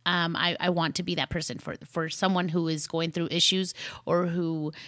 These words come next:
has gone through stuff. I wanna be that person to be there and listen and just hear you out, because I was there and I know, I know the feeling and I know how it is. So, uh, it, it's one of those things where you wanna have someone who you can talk to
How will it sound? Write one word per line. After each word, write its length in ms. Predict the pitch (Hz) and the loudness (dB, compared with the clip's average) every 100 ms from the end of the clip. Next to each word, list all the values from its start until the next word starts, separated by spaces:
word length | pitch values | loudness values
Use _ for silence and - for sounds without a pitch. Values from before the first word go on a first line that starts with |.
| - _ - | -20 _ -12
has 360 | 160 180 160 160 | 2 4 4 2
gone 280 | 151 175 | 0 2
through 200 | 202 220 | 4 4
stuff. 500 | 214 - 214 226 - - | 4 4 4 2 -2 -2
I 120 | 170 | 0
wanna 200 | 160 165 | 0 0
be 120 | 165 | -2
that 120 | 156 | -4
person 280 | - 165 170 | -4 -4 -4
to 100 | 160 | -6
be 160 | 156 160 | -4 -2
there 240 | 156 156 | 0 0
and 380 | 151 151 151 139 | 0 0 -2 -4
listen 500 | 151 170 - 165 160 | -4 -2 -2 -2 -2
and 340 | 139 151 - - - _ _ | -2 -4 -6 -10 -20 _ _
just 200 | - 175 | -4 0
hear 120 | 196 | 4
you 180 | 190 196 | 4 6
out, 280 | 190 214 - - - _ _ _ - | 6 4 0 -10 -20 _ _ _ -4
because 420 | 180 180 170 165 | -2 2 2 2
I 160 | 160 170 | 4 4
was 240 | 170 170 | 4 2
there 220 | 165 165 | 4 2
and 160 | 175 156 | 2 0
I 100 | 147 | 0
know, 640 | 147 147 170 170 147 - - _ - | 0 0 4 4 2 -4 -18 _ -6
I 160 | 156 | -4
know 420 | 156 185 208 208 196 - - - | 0 2 4 4 0 -8 -16 -6
the 80 | 170 | -6
feeling 520 | - 196 185 185 180 - | 2 4 6 6 2 0
and 100 | 165 | 0
I 80 | |
know 200 | 160 160 | 2 0
how 180 | 147 151 | 0 0
it 140 | 147 143 | 0 -2
is. 340 | 95 - - | -6 -6 -8
So, 360 | - 170 147 - - - - | -4 -4 -4 -6 -14 -8 0
uh, 240 | 170 117 - | 0 0 0
it, 200 | 202 - | 0 0
it's 160 | 185 | 0
one 100 | 214 | 0
of 60 | 208 | 2
those 140 | 196 | 0
things 220 | 202 190 | 0 0
where 100 | 180 | 0
you 260 | 175 160 170 | -2 0 -2
wanna 280 | 165 160 160 | 0 0 2
have 160 | 160 156 | 0 0
someone 280 | 165 165 | 2 2
who 100 | 151 | 0
you 100 | 160 | -2
can 140 | 156 151 | -2 0
talk 240 | 170 156 | 0 0
to 180 | - 190 | 0 -2